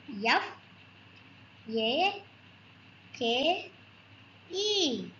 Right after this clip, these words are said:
Fake. Terrible. Hmm, what's the synonym of terrible? It is in the story. Yes, Tom said no. Well, one of them is loose and it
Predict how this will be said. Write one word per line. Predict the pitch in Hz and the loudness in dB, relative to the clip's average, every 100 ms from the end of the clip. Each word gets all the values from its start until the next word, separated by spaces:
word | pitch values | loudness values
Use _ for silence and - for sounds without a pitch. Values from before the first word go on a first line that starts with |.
| - - - - - | -20 -20 -20 -20 -4
Fake. | 415 440 440 330 233 254 - - - - - - | 2 4 4 4 2 -4 -14 -20 -20 -20 -18 -2
Terrible. | 262 269 277 254 262 254 226 202 180 185 - - - - - - | 4 4 4 2 4 4 2 -2 -6 -10 -14 -20 -20 -20 -20 -10
Hmm, | 339 349 339 294 262 220 202 208 | 0 2 4 2 2 -2 -6 -6
what's | 294 370 - | -2 -2 -4
the | 370 | -8
synonym | 359 349 359 359 349 349 | -2 2 4 4 4 2
of | 339 339 | -2 0
terrible? | 381 392 285 233 208 185 - - - - - | 2 2 2 -2 -4 -8 -12 -20 -20 -10 -6
It | 320 | -6
is | 349 - | -6 -4
in | 359 | -2
the | 339 | -2
story. | 349 370 349 254 202 196 - - - - - - - - - - - - - - | -2 -2 0 0 -2 -6 -14 -20 -20 -20 -20 -20 -20 -20 -20 -20 -20 -20 -20 -6
Yes, | 285 339 392 370 330 233 226 - - - | 4 6 8 6 6 2 -2 -14 -10 -2
Tom | 277 302 311 | 2 4 4
said | - 330 320 | 4 2 2
no. | 359 440 320 202 | 2 2 2 4
Well, | 403 480 277 190 | 6 6 4 0
one | 254 381 440 | 0 2 2
of | 403 320 | 2 4
them | 392 | 2
is | 370 359 - | 2 0 -2
loose | 330 415 240 185 - - - | -2 0 -2 -4 -14 -12 0
and | 285 285 | 2 2
it | 254 | 0